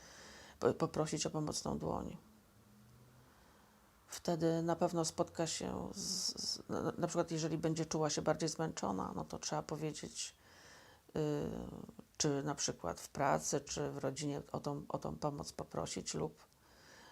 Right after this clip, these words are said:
y, wytłumaczyć się, po prostu powie-, powiedzieć, że na, na przykład w pracy, że, y,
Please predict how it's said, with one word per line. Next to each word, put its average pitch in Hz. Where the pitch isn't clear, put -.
y, 147
wytłumaczyć 160
się, -
po -
prostu -
powie-, -
powiedzieć, 151
że 160
na, 135
na 143
przykład -
w -
pracy, 170
że, 139
y, -